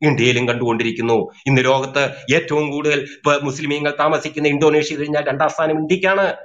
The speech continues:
രണ്ടാം സ്ഥാനം ഇന്ത്യക്കാണ്. എന്തുകൊണ്ട് ഇവിടെ രണ്ടാം സ്ഥാനം ഇന്ത്യക്ക്, മുസ്ലിമീങ്ങൾക്ക് ഇന്ത്യയിൽ കിട്ടി? ഇത് ഹിന്ദുക്കൾ ഉള്ളത് കൊണ്ടാണ് കിട്ടിയത്. ഇവിടെ എൺപത് ശതമാനം ഹിന്ദുക്കൾ ഉള്ളത് കൊണ്ടാണ് കിട്ടിയത്.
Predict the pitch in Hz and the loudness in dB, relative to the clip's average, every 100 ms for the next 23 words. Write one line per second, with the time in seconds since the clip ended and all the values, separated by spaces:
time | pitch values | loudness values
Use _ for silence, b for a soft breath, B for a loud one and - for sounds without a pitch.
0 | - _ - 147 196 226 226 233 233 202 | -20 _ -4 -4 -2 -4 -2 -4 -4 -6
1 | 220 254 247 247 247 - - _ _ 185 | -8 -2 0 2 2 0 -8 _ _ 0
2 | 220 262 226 208 202 190 185 185 185 185 | 0 -6 -6 -4 -4 -4 -6 -6 -4 -4
3 | 180 190 180 180 160 185 175 180 185 180 | -4 -4 -2 -2 0 2 4 4 2 0
4 | 190 185 175 214 190 - - _ 139 135 | 2 2 0 0 -2 -4 -16 _ -4 -4
5 | 98 160 190 170 139 123 123 117 113 110 | 0 2 4 2 0 0 0 -2 -2 -2
6 | 113 113 - 113 - - _ _ - 202 | -4 -8 -10 -10 -10 -12 _ _ 0 2
7 | 190 185 233 226 233 240 190 214 262 269 | 2 0 -2 -2 -2 0 -2 -4 -4 -2
8 | 262 262 262 262 262 262 254 262 277 | 0 2 2 0 -2 -4 -2 2 2